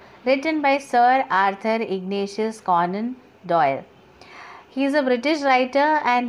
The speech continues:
he is the one who has created the character of Sherlock Holmes. The Sign of Four is a second novel of Sir Arthur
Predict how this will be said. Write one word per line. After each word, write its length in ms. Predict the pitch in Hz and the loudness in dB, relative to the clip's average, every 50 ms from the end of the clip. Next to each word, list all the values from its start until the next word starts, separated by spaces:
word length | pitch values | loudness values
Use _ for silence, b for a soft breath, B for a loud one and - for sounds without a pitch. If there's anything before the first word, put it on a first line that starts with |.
| 233 226 | -6 -6
he 200 | 220 247 254 269 | -6 -4 -2 -2
is 120 | 277 262 240 | -2 0 0
the 100 | 254 247 | 0 0
one 240 | 226 226 226 240 240 | 2 2 0 0 0
who 80 | 240 | -2
has 180 | 240 240 233 - | -4 -4 -6 -6
created 520 | - 214 208 202 208 208 208 233 226 208 | -2 0 2 2 2 0 0 -4 -4 -2
the 100 | 220 214 | -2 -2
character 500 | 214 208 196 160 151 175 180 - 208 208 | 0 0 2 2 2 0 -2 -4 -4 -4
of 140 | 208 202 196 | -4 -4 -4
Sherlock 680 | - - - 185 170 170 170 170 175 185 190 185 - - | -6 -6 -2 0 0 0 2 2 2 2 2 -2 -8 -10
Holmes. 540 | - 165 147 135 107 - - - - - _ _ _ _ _ _ _ _ _ _ _ _ B B B B - | -8 -6 -6 -6 -10 -12 -16 -20 -20 -20 _ _ _ _ _ _ _ _ _ _ _ _ B B B B -6
The 100 | 196 208 | -6 -6
Sign 460 | 208 208 - 214 196 208 226 254 262 | -6 -2 -2 0 0 0 0 0 0
of 120 | 277 285 277 | 0 -2 -2
Four 460 | - - - 220 202 185 185 214 247 | -4 -4 -2 0 0 2 0 0 -2
is 320 | 269 277 - - 175 175 | -4 -8 -8 -10 -8 -6
a 100 | 175 185 | -4 -6
second 760 | 185 - - - 208 208 208 - - - 262 269 277 254 - - | -6 -6 -4 -2 -2 -2 -2 -6 -4 -2 0 0 0 -2 -4 -4
novel 480 | 202 202 190 190 190 190 196 202 202 190 | -2 0 0 0 0 0 -2 -4 -4 -2
of 220 | - 180 180 180 | 0 0 0 0
Sir 400 | - - - 196 185 180 180 175 - | -4 -6 -2 0 2 2 2 0 0
Arthur 520 | 180 175 160 160 160 - - 254 294 370 | 0 0 0 0 -2 -4 -4 -4 -4 -4